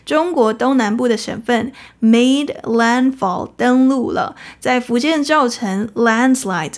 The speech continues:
山崩以及flooding，水灾之后，继续的head north，往北，前往the Chinese capital，中国首都Beijing，北京。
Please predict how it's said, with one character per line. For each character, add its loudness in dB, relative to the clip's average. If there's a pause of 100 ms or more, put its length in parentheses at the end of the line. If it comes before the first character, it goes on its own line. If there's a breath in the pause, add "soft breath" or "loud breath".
山 0
崩 2
以 -2
及 -2
flooding， 0
水 -4
灾 -2
之 -2
后， 0 (240 loud breath)
继 0
续 -4
的 -4 (180)
head 0 (160)
north， 2
往 0
北， -2 (220 loud breath)
前 0
往 2
the -2
Chinese 0
capital， -4
中 -2
国 4
首 -4
都 -2 (140)
Beijing， -2 (100)
北 -6
京。 -4